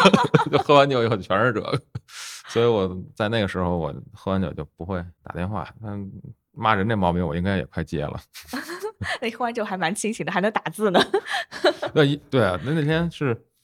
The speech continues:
Speaker 1: 前一段时间也出去喝酒，聊串台了。
Speaker 2: 啊？
Speaker 1: 我跟另外一个朋友讲了半天开酒吧的事儿。<laughs> 就是他跟聊什么呢？我说：“没错啊，不就是聊这事儿吗？”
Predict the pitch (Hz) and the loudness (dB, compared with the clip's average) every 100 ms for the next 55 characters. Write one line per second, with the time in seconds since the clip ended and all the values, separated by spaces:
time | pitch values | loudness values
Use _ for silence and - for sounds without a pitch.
0 | _ _ - 113 127 107 113 98 80 - | _ _ -4 0 2 2 2 0 -2 -2
1 | 107 - 98 87 - - _ _ _ _ | -2 0 0 0 -4 -10 _ _ _ _
2 | _ 113 107 127 - 110 95 - - 90 | _ 0 2 0 0 -2 -2 -8 -6 -4
3 | 104 - _ _ _ _ 208 202 202 311 | -4 -8 _ _ _ _ -10 -6 -6 -6
4 | - _ _ _ _ _ _ - _ _ | -14 _ _ _ _ _ _ -20 _ _
5 | _ - - 135 135 135 120 117 120 123 | _ -18 -4 0 2 2 2 2 2 2
6 | 95 87 98 110 - 117 92 110 98 92 | 2 0 0 -2 -2 0 2 2 0 -4
7 | - - - - - 381 - 508 - 539 | -8 -14 -10 -10 -4 -4 0 -2 -2 -12
8 | - - - - - - - - 120 - | -10 -14 -14 -20 -18 -18 -14 -6 -4 -2
9 | 185 175 107 131 160 113 143 101 156 190 | 0 2 4 4 2 0 -2 -2 2 2
10 | 254 226 175 156 214 214 156 151 156 156 | 4 2 2 0 0 4 4 6 6 6
11 | 131 | 4